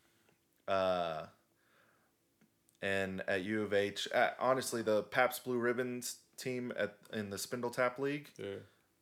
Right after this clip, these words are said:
Speaker 1: it's half of 'em coached me at some point.
Speaker 2: Really?
Speaker 1: Yeah. They're all, you have Mike Block, Justin Rich, Andres Digmanis. All you need to throw in there is, I think, James Chen, John Sokola.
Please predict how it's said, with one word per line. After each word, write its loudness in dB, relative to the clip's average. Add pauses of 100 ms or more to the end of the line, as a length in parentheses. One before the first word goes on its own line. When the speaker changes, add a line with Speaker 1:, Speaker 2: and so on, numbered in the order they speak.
(120)
Speaker 1:
it's -2 (340)
half 2
of -4
'em -2 (100)
coached -6
me -8
at -8
some -10
point. -10 (240)
Speaker 2:
Really? 2
Speaker 1:
Yeah. 2 (520)
They're 2
all, 6 (140)
you -6
have 0
Mike 0
Block, 4 (560)
Justin 0
Rich, -2 (100)
Andres -2
Digmanis. -4
All 4
you 0
need -4
to -2
throw 0
in -4
there -2
is, -10 (420)
I -20
think, -6
James -4
Chen, -4 (680)
John 2
Sokola. 2